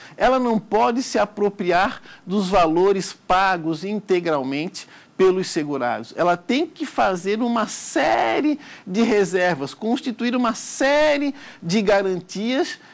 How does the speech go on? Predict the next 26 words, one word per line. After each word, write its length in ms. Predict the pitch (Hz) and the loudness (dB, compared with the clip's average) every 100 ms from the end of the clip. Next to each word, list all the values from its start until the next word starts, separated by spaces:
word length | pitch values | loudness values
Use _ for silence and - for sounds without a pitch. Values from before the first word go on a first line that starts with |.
| - | -16
e, 180 | - 220 | -2 2
através 680 | 233 - 214 185 208 262 269 | 2 4 2 2 0 0 0
dessas 280 | 240 214 196 | 0 -2 0
reservas, 580 | 175 151 151 180 185 | 0 0 0 0 0
através 720 | 180 180 180 165 180 226 294 262 | -2 2 2 2 -2 0 0 0
dessas 280 | 269 220 | -2 -2
garantias, 800 | 208 185 180 175 - 180 214 226 | 2 2 2 -2 -4 -4 -4 -4
é 140 | - 226 | -4 -4
que 120 | 277 | -4
serão 380 | - 220 202 214 | 0 2 2 2
honrados 920 | 208 185 160 160 170 196 190 202 - - - - | 0 -2 -4 -2 0 0 -2 -8 -12 -20 -12 -2
as 260 | 185 165 | 0 0
indenizações. 1000 | 190 185 190 190 180 180 - 135 123 - - - | 0 2 2 0 -2 -4 -6 -6 -6 -10 -20 -8
Ou 200 | - 226 | 2 2
seja, 340 | 226 - 156 143 | 2 0 0 0
não 180 | 196 254 | 0 -2
podemos 460 | 214 170 233 269 | -4 -2 0 0
perder 500 | - 196 175 160 170 | 2 2 2 2 2
de 160 | 143 135 | 0 -6
vista 520 | 117 151 202 - 123 - - - - - - | -4 -4 -4 -6 -10 -10 -20 -20 -20 -14 -2
que 80 | 220 | 0
as 160 | 220 | 0
seguradoras 880 | - 254 247 220 202 156 160 202 196 | -2 -2 0 2 4 4 2 2 0
nada 760 | 196 233 269 359 403 294 240 220 | -2 -4 -2 0 -2 0 -2 -2
mais 380 | 208 202 190 - | -2 -2 -4 -8
são 420 | - 151 170 | -6 -4 -4